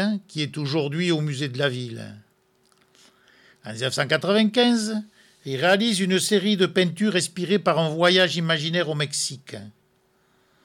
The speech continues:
Ensuite, invité au Maroc, à Tétouan,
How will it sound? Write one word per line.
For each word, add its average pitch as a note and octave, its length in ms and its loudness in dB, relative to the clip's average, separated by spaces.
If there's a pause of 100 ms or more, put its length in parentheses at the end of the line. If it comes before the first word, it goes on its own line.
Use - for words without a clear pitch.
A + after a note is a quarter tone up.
(1800)
Ensuite, G#3+ 600 -2 (280)
invité C#3 440 -4
au E3 120 2
Maroc, G#3 400 2
à D#3+ 80 0
Tétouan, F#3 600 -2